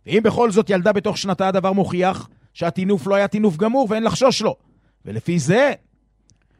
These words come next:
לפי דברי רבותיו של רבי יהושע, יש לחשוש לטינוף רק עד סוף החודש השישי.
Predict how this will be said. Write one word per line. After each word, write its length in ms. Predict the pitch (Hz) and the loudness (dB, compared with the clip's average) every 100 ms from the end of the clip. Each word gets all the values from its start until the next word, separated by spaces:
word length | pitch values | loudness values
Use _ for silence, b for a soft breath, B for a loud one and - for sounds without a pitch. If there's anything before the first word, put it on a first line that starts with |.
| _ | _
לפי 200 | - 208 | -6 -4
דברי 260 | 185 202 220 | -2 -2 -2
רבותיו 540 | 202 175 233 285 220 170 - _ _ _ _ | 0 0 2 4 2 0 -8 _ _ _ _
של 280 | - 226 220 | -2 0 2
רבי 200 | 208 208 | 2 2
יהושע, 520 | 208 170 196 180 185 - _ _ _ _ - | 2 2 2 4 2 -2 _ _ _ _ -6
יש 200 | 170 175 | -4 -2
לחשוש 320 | 214 226 196 | 0 0 2
לטינוף 460 | 220 - 240 254 190 | 0 0 0 0 2
רק 220 | 226 233 | 0 0
עד 100 | 220 | -2
סוף 280 | - 233 208 | 2 2 2
החודש 340 | 165 226 202 | 0 0 0
השישי. 440 | 202 202 - 254 | -4 -6 -4 -6